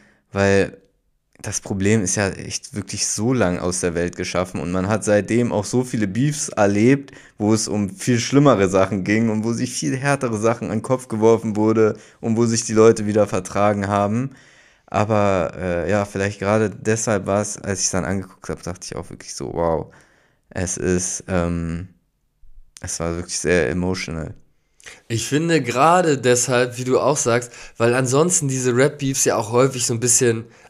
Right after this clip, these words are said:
Speaker 2: albern und gestaged wirken, weil die Leute, viele haben sich schon dreimal zerstritten und dreimal vertragen wieder. Und, ähm, da kann man eigentlich nur die Uhr danach stellen, wann die sich das nächste Mal wieder streiten und vertragen.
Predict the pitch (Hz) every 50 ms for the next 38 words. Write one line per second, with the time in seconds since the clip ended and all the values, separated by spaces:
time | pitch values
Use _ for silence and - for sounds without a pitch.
0 | _ - 120 139 147 151 143 139 131 127 - - 113 117 127 120 113 117 - 113
1 | - - 143 143 165 160 - - - 107 113 110 110 104 107 - 131 135 123 120
2 | 120 117 117 110 120 127 135 139 135 135 135 135 135 - - - - - _ -
3 | - 147 147 147 151 139 135 139 139 127 131 - - 131 120 123 117 117 131 147
4 | 151 151 139 139 - 127 113 - - 143 143 143 143 127 117 107 110 107 120 131
5 | 135 131 127 - 117 101 - - 117 120 131 143 127 110 95 92 95 90 98 104
6 | 123 151 156 147 - _ _ _ _ _ _ _ _ _ _ _ - 120 120 120
7 | 127 127 123 117 120 - 113 117 113 110 110 110 107 107 107 104 104 _ _ _
8 | _ _ _ _ _ _ _ _ _ _ _ _ - 120 117 120 120 120 117 113
9 | 113 - - - - - - _ _ _ 117 - - 127 131 135 135 117 123 131
10 | 117 123 127 123 131 110 92 131 151 165 156 147 127 117 113 113 - - 123 113
11 | 110 110 107 110 110 110 110 110 110 113 117 - 113 110 120 127 127 - 131 120
12 | 110 107 113 104 104 98 95 - - 95 95 95 - 92 95 92 90 92 - 92
13 | 90 - 92 85 87 90 87 101 117 139 143 139